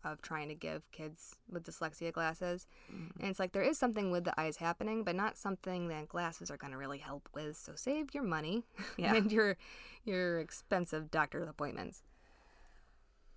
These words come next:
Speaker 1: Um, that is it for this episode.
Speaker 2: I felt that this was, this is an interesting, uh, study, and I am interested to see where this goes. I'm always, any way we can help us,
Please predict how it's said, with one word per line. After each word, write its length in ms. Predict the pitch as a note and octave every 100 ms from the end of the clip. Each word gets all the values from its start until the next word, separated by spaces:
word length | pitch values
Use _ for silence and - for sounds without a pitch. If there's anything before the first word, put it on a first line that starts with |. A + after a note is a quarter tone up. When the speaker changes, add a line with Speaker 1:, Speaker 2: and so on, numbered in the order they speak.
| - - - - - -
Speaker 1:
Um, 260 | G#3 A3 C4
that 360 | - F4 - -
is 720 | - C#4 D4 D#4 D#4 - - -
it 220 | C#4 -
for 140 | -
this 200 | A3 G3 -
episode. 680 | F#3+ F3 - D3 C#3 G#3+ C#4+ - - - - - - - - -
Speaker 2:
I 160 | A3 G#3+
felt 360 | - G3+ G3+
that 80 | F#3+
this 160 | F#3+ E3+
was, 180 | F#3+ -
this 160 | A#3+
is 100 | C4
an 80 | C4
interesting, 600 | G3+ G3 G3 - G#3+ G#3
uh, 160 | G3 G3
study, 380 | - F3 G#3+
and 100 | A#3+
I 60 | G3
am 260 | G3+ G3 G3+
interested 340 | F3+ F3+ -
to 80 | F#3
see 220 | - F3+
where 100 | E3+
this 160 | D#3+ -
goes. 340 | D3+ D3+ F#3
I'm 160 | E3+ -
always, 440 | E3+ F3+ F3+ E3+ - - - - - -
any 180 | A3+ A#3
way 140 | A#3+
we 120 | A#3+
can 140 | A#3 G#3
help 220 | A3+ A#3+
us, 360 | A#3 - -